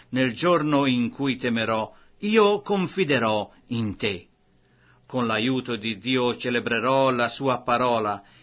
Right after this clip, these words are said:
In Dio confido e non temerò. Chi mi può fare il mortale?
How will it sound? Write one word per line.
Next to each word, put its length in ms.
In 260
Dio 260
confido 760
e 120
non 280
temerò. 600
Chi 200
mi 160
può 160
fare 600
il 160
mortale? 800